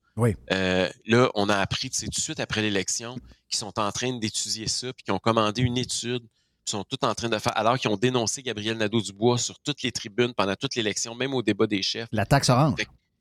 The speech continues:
Speaker 2: la taxe orange. Puis ils sont en train de vouloir en instaurer une. Fait que, tu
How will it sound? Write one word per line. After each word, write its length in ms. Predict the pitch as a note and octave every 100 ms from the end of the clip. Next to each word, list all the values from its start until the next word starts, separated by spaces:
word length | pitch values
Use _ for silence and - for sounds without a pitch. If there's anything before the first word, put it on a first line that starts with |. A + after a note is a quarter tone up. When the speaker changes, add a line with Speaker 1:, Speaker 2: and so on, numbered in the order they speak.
| _ _
Speaker 2:
la 120 | G#2+
taxe 280 | G#2 D#3 -
orange. 500 | B2 A2 A#2+ F#2+ - - _ _
Puis 120 | G2+
ils 20 |
sont 180 | A2 G2+
en 120 | G#2+
train 140 | -
de 100 | C#3
vouloir 340 | A2 G2 A#2+ B2
en 120 | A2
instaurer 480 | G#2+ - A2+ G#2 G2+
une. 140 | A#2 G#2
Fait 120 | G#2
que, 60 |
tu 80 | -